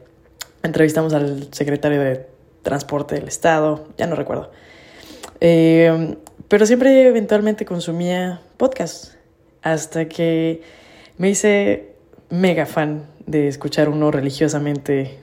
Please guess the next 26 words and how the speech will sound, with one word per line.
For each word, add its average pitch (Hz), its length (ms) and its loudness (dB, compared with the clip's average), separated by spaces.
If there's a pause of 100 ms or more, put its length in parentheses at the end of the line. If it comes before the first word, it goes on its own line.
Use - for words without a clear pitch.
dos 156 280 2
veces 147 260 -4
a 135 40 -6
la 139 100 -6
semana. 156 600 -2 (760)
Y, 180 680 2 (220)
eh, 156 480 4 (500)
este 190 220 4
podcast 190 360 0
lo 175 60 0
escuché, 160 580 0
lo 156 100 -2
encontré. 147 640 -2 (720)
Me 151 80 -2
acuerdo 190 280 0
perfecto 170 580 0
el 165 60 2
momento 151 440 0
en 165 80 2
el 147 100 -2
que - 80 -12
lo 131 100 -6
encontré. 147 720 -4 (120)
Iba 147 760 0
caminando, 156 880 0 (280)
eh, 139 520 -2